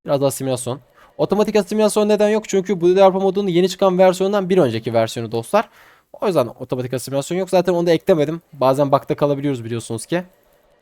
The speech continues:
Onun yerine bu şekilde oynamak daha mantıklı. Zaten o yeni versiyonda linklerde mevcut. Yine söyleyeyim de. Buna gelelim. Government'ı seçelim. Terör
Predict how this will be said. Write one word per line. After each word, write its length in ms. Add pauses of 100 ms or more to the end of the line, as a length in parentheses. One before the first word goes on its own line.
(140)
Onun 140
yerine 220
bu 60
şekilde 260
oynamak 340
daha 120
mantıklı. 640
Zaten 240
o 200
yeni 200
versiyonda 320
linklerde 440
mevcut. 480
Yine 260
söyleyeyim 400
de. 120 (800)
Buna 120
gelelim. 400 (140)
Government'ı 440
seçelim. 440 (960)
Terör 240